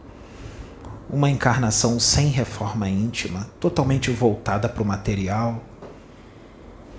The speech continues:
essa encarnação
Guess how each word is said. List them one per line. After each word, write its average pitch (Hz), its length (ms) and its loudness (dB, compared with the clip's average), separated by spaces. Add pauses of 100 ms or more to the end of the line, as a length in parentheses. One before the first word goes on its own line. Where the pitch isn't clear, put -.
(1900)
essa 123 400 4
encarnação 92 800 0